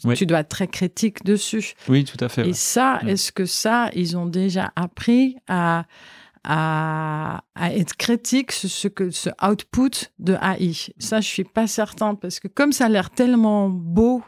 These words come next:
Speaker 2: et tellement bien
Speaker 1: C'est, c'est grammaticalement correct, euh, les mots sont bien choisis, mais est-ce que
Speaker 2: Ouais.
Speaker 1: c'est vraiment le sens initial, c'est ça ?
Speaker 2: Oui,
Speaker 1: Ouais.
Speaker 2: ou, euh, bah, j'ai adoré l'exemple, je sais pas si vous en avez entendu parler, mais, euh, il y a,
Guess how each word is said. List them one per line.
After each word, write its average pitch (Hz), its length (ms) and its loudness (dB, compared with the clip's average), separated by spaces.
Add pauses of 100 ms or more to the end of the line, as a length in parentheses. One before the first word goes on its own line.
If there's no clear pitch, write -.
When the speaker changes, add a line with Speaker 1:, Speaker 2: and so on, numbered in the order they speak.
Speaker 2:
et 180 100 -4
tellement 202 420 2
bien 208 360 2
Speaker 1:
C'est, - 160 -10
c'est 127 220 0
grammaticalement 120 800 0
correct, 135 520 0
euh, 107 140 2
les 107 120 2
mots 117 140 2
sont 117 140 -2
bien 110 180 0
choisis, 120 380 0
mais 117 100 2
est-ce 185 120 0
que 180 60 0
Speaker 2:
Ouais. 117 40 0
Speaker 1:
c'est - 140 0
vraiment 110 240 -2
le 117 60 -2
sens 110 260 -6
initial, 113 400 -4
c'est - 160 -12
ça ? 113 180 -6
Speaker 2:
Oui, 170 180 2
Speaker 1:
Ouais. 110 140 -6
Speaker 2:
ou, 247 280 4
euh, 151 280 0
bah, 135 240 -2
j'ai 147 140 -2
adoré 151 480 2
l'exemple, 151 520 0
je - 60 -10
sais - 60 -14
pas 147 140 -6
si - 140 -8
vous 147 160 -8
en 143 40 -4
avez 135 80 -4
entendu 131 340 -10
parler, 202 400 0
mais, 160 320 2
euh, 156 160 2
il - 80 0
y 165 80 2
a, 160 260 2